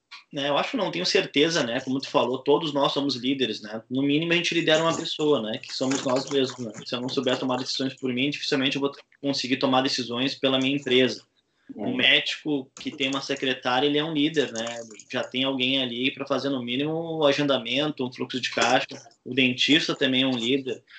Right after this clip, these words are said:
Speaker 1: Eu conheço alguns empresários, né, pequenos empresários na Serra, que estão passando por grande dificuldade do ramo hoteleiro, por exemplo, né, que teve ali em, em plena Páscoa,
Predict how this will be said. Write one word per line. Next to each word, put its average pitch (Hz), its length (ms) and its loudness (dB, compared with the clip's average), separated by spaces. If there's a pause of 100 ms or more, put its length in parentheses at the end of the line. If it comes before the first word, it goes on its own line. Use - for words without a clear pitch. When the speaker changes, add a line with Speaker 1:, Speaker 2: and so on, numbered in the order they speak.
(140)
Speaker 1:
Eu 123 160 -2
conheço 131 320 0
alguns 127 240 0
empresários, 127 720 0
né, 120 120 -6
pequenos 135 440 -2
empresários 120 520 -2
na 117 100 -8
Serra, 131 480 -2
que - 420 -20
estão 123 140 -8
passando 135 360 -2
por 139 160 -4
grande 143 320 4
dificuldade 139 920 -2 (340)
do 165 140 -2
ramo 175 180 0
hoteleiro, 147 400 6
por 110 140 -2
exemplo, 110 340 -6 (560)
né, 104 160 -12
que - 180 -20
teve 113 280 0
ali 110 120 -2
em, 120 460 -2
em 131 80 -2
plena 147 400 6
Páscoa, - 840 0